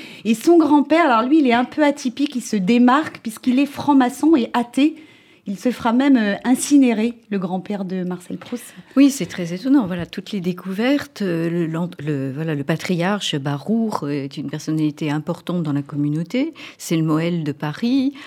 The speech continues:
Speaker 2: Euh, il est, il est président d'une société de philanthropie, vice-président du premier consistoire de Paris.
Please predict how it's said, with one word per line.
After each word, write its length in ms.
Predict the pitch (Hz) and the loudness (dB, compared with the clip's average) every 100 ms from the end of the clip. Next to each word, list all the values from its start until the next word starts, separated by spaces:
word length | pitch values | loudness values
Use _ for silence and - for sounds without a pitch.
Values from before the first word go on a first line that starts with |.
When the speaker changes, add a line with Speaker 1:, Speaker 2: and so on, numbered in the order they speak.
| - - | -20 -8
Speaker 2:
Euh, 340 | 160 147 147 - | -4 -4 -4 -4
il 240 | 180 151 | -6 -4
est, 220 | 156 151 143 | -2 -2 -2
il 200 | 151 160 | -4 -6
est 60 | 143 | -8
président 480 | - 170 151 156 160 | -6 -6 -6 -4 -4
d'une 160 | 139 | -4
société 460 | 147 151 - 151 - | -10 -10 -8 -8 -10
de 60 | |
philanthropie, 840 | - 147 139 139 - 175 214 226 202 | -12 -8 -8 -8 -12 -12 -10 -8 -8
vice-président 680 | 170 - 156 143 147 156 | -10 -12 -10 -8 -6 -6
du 140 | 156 151 | -6 -12
premier 320 | - 143 135 | -8 -6 -6
consistoire 500 | - - - - 127 | -10 -16 -18 -18 -18
de 80 | - | -18
Paris. 400 | 147 147 202 | -14 -10 -10